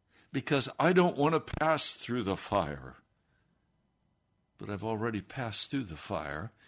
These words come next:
and Christians do not get to just pass through the fire one time. Neither did Shadrach, Meshach, and Abednego. Remember, the threat was that they would be executed with the wise men.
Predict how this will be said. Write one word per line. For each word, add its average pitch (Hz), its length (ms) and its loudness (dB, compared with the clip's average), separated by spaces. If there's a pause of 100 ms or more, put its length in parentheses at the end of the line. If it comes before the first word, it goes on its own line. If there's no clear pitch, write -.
(340)
and 113 320 -4 (280)
Christians 123 640 -4
do 123 180 -2
not 113 320 -2
get 123 200 -4
to 107 100 -2
just 104 420 -4
pass 120 360 -4
through 123 180 -4
the 92 120 -4
fire 107 380 -2
one 101 300 -2
time. 85 460 -6 (1400)
Neither 110 340 2
did 92 320 0 (240)
Shadrach, 98 600 -4
Meshach, 107 440 -2
and 90 100 -2
Abednego. 98 540 -4
Remember, 92 640 0 (1200)
the 104 120 -4
threat - 480 -4
was 95 300 0
that 101 200 0
they 117 140 2
would 113 220 0
be 113 260 -4
executed 147 840 4
with 127 220 0
the 123 100 4
wise 127 480 4
men. 87 400 0